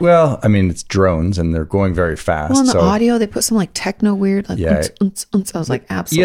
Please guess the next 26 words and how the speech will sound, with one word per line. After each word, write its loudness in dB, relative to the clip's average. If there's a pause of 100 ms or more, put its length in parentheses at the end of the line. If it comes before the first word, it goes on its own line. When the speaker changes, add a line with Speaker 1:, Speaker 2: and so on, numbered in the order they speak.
Speaker 1:
E -6
S -6
P 0
N 0
Speaker 2:
not." 0
Speaker 1:
is -2
just, -4
sometimes 0
they're 0
looking -4
for, -10
a-, -6
and 2
there's 2
nothing 0
wrong 2
with -4
flying 0
a -2
drone. -2
In -2
fact, -2
it's -10
quite -2
exhilarating. -2 (300)
Yet, 0